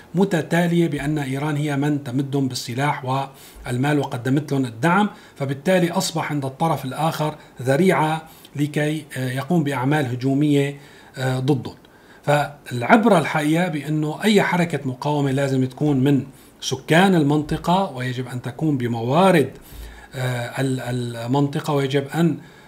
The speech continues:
آه، لا تستبد في القرار. يجب أن يكون هناك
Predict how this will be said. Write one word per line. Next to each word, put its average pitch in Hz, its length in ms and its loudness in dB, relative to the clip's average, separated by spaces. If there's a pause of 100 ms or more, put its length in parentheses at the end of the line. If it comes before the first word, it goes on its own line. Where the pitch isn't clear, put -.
(160)
آه، 131 300 -2
لا 185 260 4
تستبد 151 800 2
في 139 300 -4
القرار. 139 480 0
يجب 139 260 -2
أن 127 100 -4
يكون 131 260 -4
هناك 143 400 -2